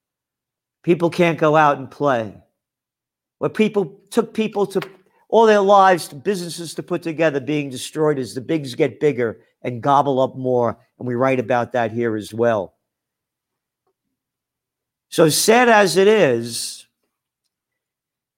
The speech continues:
I have my resolution, and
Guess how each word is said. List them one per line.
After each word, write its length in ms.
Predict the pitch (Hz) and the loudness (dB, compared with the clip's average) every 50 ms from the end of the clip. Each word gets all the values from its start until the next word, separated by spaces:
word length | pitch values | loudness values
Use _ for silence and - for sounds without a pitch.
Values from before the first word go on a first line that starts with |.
| _ _ _ _ _ | _ _ _ _ _
I 200 | - 135 160 180 | -2 2 4 4
have 200 | 190 185 180 165 | 6 4 4 2
my 200 | 156 170 175 175 | 2 0 0 0
resolution, 1040 | 175 165 175 170 165 143 147 165 160 165 165 170 165 165 - 170 170 160 156 156 151 - _ _ _ _ _ _ _ _ _ _ _ _ _ _ _ _ _ _ _ _ _ _ _ - _ _ _ _ _ _ _ _ _ _ _ _ _ _ _ _ _ _ _ _ _ _ | 0 2 0 0 0 -2 -4 -4 -2 0 0 0 -2 -2 -4 -4 -4 -4 -8 -12 -16 -20 _ _ _ _ _ _ _ _ _ _ _ _ _ _ _ _ _ _ _ _ _ _ _ -20 _ _ _ _ _ _ _ _ _ _ _ _ _ _ _ _ _ _ _ _ _ _
and 560 | - 135 143 156 165 170 180 180 175 170 156 | -12 -8 -6 -4 -4 -4 -6 -8 -10 -12 -14